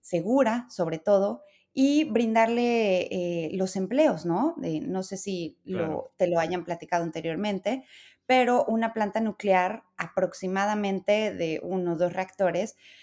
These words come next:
Speaker 1: puede brindar empleo a cerca de ochocientas personas y doscientos más como contratistas, ¿no?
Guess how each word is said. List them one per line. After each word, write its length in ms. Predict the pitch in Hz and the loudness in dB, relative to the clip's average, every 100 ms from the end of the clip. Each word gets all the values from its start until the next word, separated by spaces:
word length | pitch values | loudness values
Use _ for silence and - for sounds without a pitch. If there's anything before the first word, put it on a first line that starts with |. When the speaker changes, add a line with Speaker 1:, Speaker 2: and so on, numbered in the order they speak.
| - _ _ | -20 _ _
Speaker 1:
puede 280 | 247 240 254 | 2 4 4
brindar 400 | 254 202 196 202 | 2 2 2 2
empleo 560 | 214 202 208 190 196 - | 0 0 2 4 4 2
a 140 | 175 | -2
cerca 420 | - 190 180 202 | -4 -6 -2 -4
de 300 | 185 175 160 - | 0 0 -2 -4
ochocientas 720 | 185 - 175 220 208 226 226 | -8 -8 -8 -6 -4 -4 -6
personas 800 | - 180 - 185 185 226 285 - _ - | -6 -6 -4 -2 0 -2 -4 -10 _ -8
y 340 | 214 196 190 | -4 0 0
doscientos 520 | 175 175 196 190 208 | 0 -2 -4 -4 -4
más 200 | 196 175 | -4 -6
como 180 | - 180 | -6 -6
contratistas, 840 | 160 156 151 262 262 - - - _ _ | -4 -8 -6 -6 -8 -12 -14 -16 _ _
¿no? 420 | - 170 196 254 | -8 -6 -6 -8